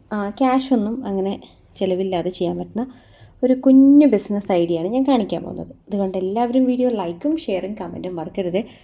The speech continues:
അതോടൊപ്പം തന്നെ നമ്മുടെ ചാനൽ ആദ്യമായിട്ട് കാണുന്നവരാണെങ്കിൽ ചാനൽ ഒന്ന് സബ്സ്ക്രൈബ് ചെയ്ത് സപ്പോർട്ട് ചെയ്യാം കേട്ടോ. അപ്പം നമുക്ക് <laughs> എന്താ പറയുക, അതെ,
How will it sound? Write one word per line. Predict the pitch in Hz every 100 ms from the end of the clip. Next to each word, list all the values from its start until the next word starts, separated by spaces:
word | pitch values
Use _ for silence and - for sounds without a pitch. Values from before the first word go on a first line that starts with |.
| - - - 277
അതോടൊപ്പം | 277 330 349 381
തന്നെ | 302
നമ്മുടെ | 285 254 247
ചാനൽ | 254 190 180 185
ആദ്യമായിട്ട് | 175 214 254 269
കാണുന്നവരാണെങ്കിൽ | 254 233 214 214 214 285 415
ചാനൽ | - 233 175
ഒന്ന് | 170
സബ്സ്ക്രൈബ് | - 247 - - 339
ചെയ്ത് | 285 294
സപ്പോർട്ട് | 285 220 196 185
ചെയ്യാം | 160 -
കേട്ടോ. | 311 - - _ _ _ _ _ _ -
അപ്പം | 330 403
നമുക്ക് | 320 311 403 494 - - - -
<laughs> | - 233 269 233 - - _ _ _ _ -
എന്താ | 180 190 190
പറയുക, | 170 165 160 165 - _ -
അതെ, | 170